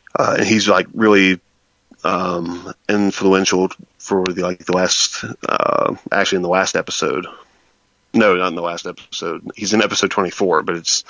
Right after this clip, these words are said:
his appearance is pretty crucial to the, to the plot. Um, so, um, Kyoji, or, or Kaji, um, delivers this, uh, embryonic Adam to Gendo, who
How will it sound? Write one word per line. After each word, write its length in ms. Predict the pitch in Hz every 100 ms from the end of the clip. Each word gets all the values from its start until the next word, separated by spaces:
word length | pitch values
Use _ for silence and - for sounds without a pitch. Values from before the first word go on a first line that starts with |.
| - - -
his 140 | 113
appearance 380 | 110 123 107 98
is 60 | 95
pretty 180 | 101 90
crucial 400 | 104 98 92 87
to 100 | 85
the, 120 | 85
to 120 | -
the 80 | 82
plot. 420 | - 104 92 82 - _ _ - - _ _ -
Um, 480 | - 95 95 98 92 _ _ _ _ _ _ _ -
so, 460 | - 120 113 107 -
um, 560 | 104 98 92 95 101 117 - -
Kyoji, 680 | - 117 123 127 120 110 113 - _ _ _ -
or, 240 | 101 -
or 100 | 95
Kaji, 500 | - 107 104 104 101 - - - - _
um, 480 | - 87 80 71 - _ -
delivers 680 | 107 107 117 107 104 - - _ _ _
this, 340 | - 104 - -
uh, 260 | - 78 -
embryonic 500 | 113 117 113 101 101
Adam 420 | 87 101 104 101
to 140 | 98 92
Gendo, 640 | 104 107 107 104 98 95 - - -
who 400 | 101 95 92